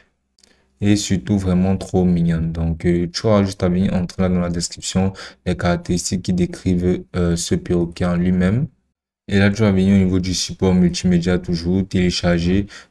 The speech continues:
et insérer directement d'autres photos de ton article qui sera pour le coup un perroquet écossais. Voilà, comme tu peux voir, voilà comment ce perroquet écossais se présente. C'est juste un animal vraiment majestueux.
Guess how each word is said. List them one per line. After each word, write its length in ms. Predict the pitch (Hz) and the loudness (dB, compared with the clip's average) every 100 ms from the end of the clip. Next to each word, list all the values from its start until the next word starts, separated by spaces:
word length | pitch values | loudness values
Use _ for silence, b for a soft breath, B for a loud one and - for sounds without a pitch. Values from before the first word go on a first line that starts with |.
| - | -2
et 100 | 92 | 2
insérer 400 | 90 90 90 92 | 2 2 2 2
directement 520 | 90 87 85 90 90 | 2 0 0 0 0
d'autres 480 | 90 92 - - 90 | 0 0 -2 -4 -4
photos 560 | 87 92 85 180 185 180 _ _ _ _ _ _ _ - | -2 -6 -4 -4 -4 -6 _ _ _ _ _ _ _ -8
de 220 | 95 95 | -2 -2
ton 300 | 95 95 90 | 0 -2 0
article 500 | 90 87 - 92 98 | 0 0 -4 -4 -4
qui 140 | 87 92 | -2 -4
sera 280 | - 95 | -2 -2
pour 200 | - 92 | -2 -2
le 100 | 92 | 0
coup 320 | 90 - 98 - | 0 0 -2 0
un 200 | 101 101 | 0 0
perroquet 680 | 101 92 87 - 95 95 - | 2 2 2 0 0 0 -4
écossais. 580 | 98 - 90 - 90 170 - _ _ _ _ B B B B - | -6 -4 -4 -2 -2 -2 -8 _ _ _ _ B B B B -4
Voilà, 140 | 95 | -2
comme 160 | 98 101 | 0 -2
tu 80 | |
peux 80 | - | 0
voir, 180 | 98 95 | 2 2
voilà 180 | 92 95 | 2 0
comment 260 | 95 92 | 0 -2
ce 160 | 87 - | -2 -4
perroquet 380 | - 90 87 185 | -4 -4 -2 -2
écossais 340 | 180 87 92 | -2 -4 -4
se 120 | 90 92 | -4 -4
présente. 460 | - 87 92 95 | -4 -2 -2 -2
C'est 120 | 92 | -2
juste 180 | 92 92 | -2 -2
un 100 | 92 | 0
animal 320 | 90 87 90 | 0 0 -2
vraiment 320 | 87 87 90 90 | -2 -2 0 -2
majestueux. 720 | 87 82 85 - - 101 | -2 -4 -4 -6 -2 0